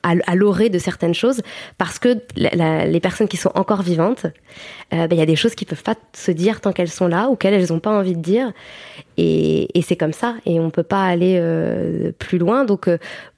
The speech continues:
moi, en tout cas, dans mon vécu de mère aujourd'hui, il y a des choses que je sens, euh, très, euh, fluides et très intégrées par rapport à ce que j'ai pu comprendre de ma lignée. Et il y a encore des choses qui font partie de mes, de mon équation personnelle, euh, qui sont difficiles pour moi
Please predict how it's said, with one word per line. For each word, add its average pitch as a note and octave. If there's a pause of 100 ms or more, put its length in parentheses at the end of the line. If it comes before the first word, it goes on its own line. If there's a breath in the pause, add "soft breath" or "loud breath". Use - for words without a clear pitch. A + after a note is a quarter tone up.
(100)
moi, G#3
en A#3
tout A3+
cas, G#3
dans F#3+
mon F3
vécu G3
de G#3
mère G3
aujourd'hui, F3+
il F#3
y -
a F3
des F3+
choses B3+
que G3+
je -
sens, G3+
euh, E3+ (100)
très, G#3+
euh, E3+
fluides G#3 (460 loud breath)
et F3+
très A3
intégrées F#3
par G#3
rapport F3
à F3+
ce -
que F3+
j'ai E3+
pu -
comprendre F#3+
de F#3
ma F3
lignée. F3 (460 loud breath)
Et F#3
il G3
y F#3+
a F#3
encore G#3+
des F#3
choses G3+
qui -
font E3+
partie E3
de F3
mes, E3
de E3
mon E3+
équation G#3
personnelle, F3 (640 loud breath)
euh, D#3+
qui -
sont F#3+
difficiles F#3+
pour D#3+
moi G#3